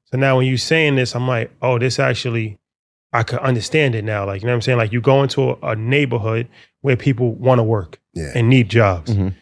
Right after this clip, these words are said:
Speaker 1: You say, "I got jobs for you. This is what you're gonna get paid, da, da, da. I'm gonna give you transportation to and from." And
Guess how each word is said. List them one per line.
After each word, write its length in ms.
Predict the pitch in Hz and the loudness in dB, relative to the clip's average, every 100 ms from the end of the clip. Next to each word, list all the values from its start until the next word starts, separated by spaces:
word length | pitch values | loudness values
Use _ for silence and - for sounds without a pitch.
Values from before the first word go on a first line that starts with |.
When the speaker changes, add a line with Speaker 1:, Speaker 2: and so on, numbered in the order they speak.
| _ | _
Speaker 1:
You 80 | 117 | -6
say, 180 | - 120 | -2 0
"I 120 | 101 | 0
got 260 | 117 123 120 | 2 0 0
jobs 360 | 127 117 104 | 2 4 2
for 140 | - 104 | -2 -6
you. 220 | 92 85 | -6 -2
This 180 | 127 117 | 0 2
is 80 | 110 | 0
what 220 | 113 - | -2 -2
you're 80 | 117 | -2
gonna 180 | 113 | 0
get 180 | 110 110 | -2 -2
paid, 360 | - 139 135 120 | 2 2 2 0
da, 80 | 113 | -2
da, 160 | 104 | -2
da. 160 | 98 92 _ _ _ _ - | -6 -8 _ _ _ _ -2
I'm 100 | 123 | 2
gonna 100 | 120 | 2
give 160 | 113 | 2
you 80 | 110 | -2
transportation 760 | - 120 95 101 139 131 139 120 | -2 -2 -2 0 0 0 -2 -4
to 180 | - 123 | -2 -4
and 100 | 95 | -4
from." 420 | - 143 139 123 - - _ _ _ _ _ _ _ _ - | 0 2 2 0 -10 -20 _ _ _ _ _ _ _ _ 0
And 420 | 127 120 117 | 2 4 2